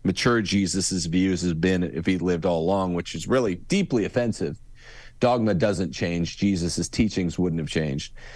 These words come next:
And yet he's doing it in the name of, of good, uh,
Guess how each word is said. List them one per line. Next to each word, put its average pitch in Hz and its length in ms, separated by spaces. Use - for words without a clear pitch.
And 135 540
yet 156 200
he's 151 260
doing 175 240
it 123 100
in 117 100
the 113 80
name 107 300
of, 98 260
of 90 220
good, 113 340
uh, 98 380